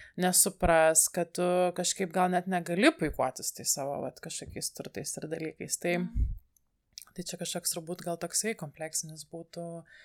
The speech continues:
Speaker 1: dalykas. Dabar bekalbant kažkaip prisiminiau va tą istoriją, kur tu pasakai, a, iš tavo, a, patirties,
Speaker 2: Mhm.
Speaker 1: kur tu sutikai, em,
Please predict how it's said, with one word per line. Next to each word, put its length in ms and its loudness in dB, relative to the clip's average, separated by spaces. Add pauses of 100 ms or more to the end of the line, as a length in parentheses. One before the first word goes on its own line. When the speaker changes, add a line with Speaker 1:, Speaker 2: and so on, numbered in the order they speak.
(260)
Speaker 1:
dalykas. 460 2 (340)
Dabar 320 2
bekalbant 460 2
kažkaip 340 -6
prisiminiau 420 2
va 100 -2
tą 140 4
istoriją, 380 2
kur 180 -8
tu 120 -4
pasakai, 640 0 (360)
a, 340 -4 (200)
iš 180 -4
tavo, 220 8 (180)
a, 140 -4
patirties, 640 -4
Speaker 2:
Mhm. 40 -6
Speaker 1:
kur 120 -10
tu 100 -8
sutikai, 680 -2 (600)
em, 500 -4